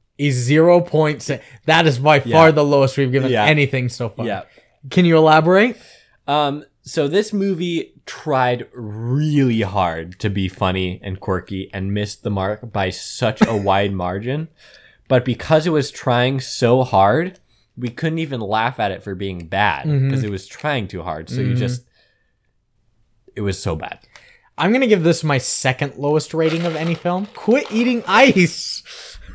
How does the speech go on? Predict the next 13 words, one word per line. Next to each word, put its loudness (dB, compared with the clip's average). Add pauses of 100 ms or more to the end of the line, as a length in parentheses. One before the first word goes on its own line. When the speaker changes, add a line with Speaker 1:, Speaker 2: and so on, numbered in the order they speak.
(1400)
Speaker 1:
I'm 2
gonna 4
give 4
this 4
my 0
second 0
lowest 0
rating -2
at -2
a 0
one -2
point -6
eight. -4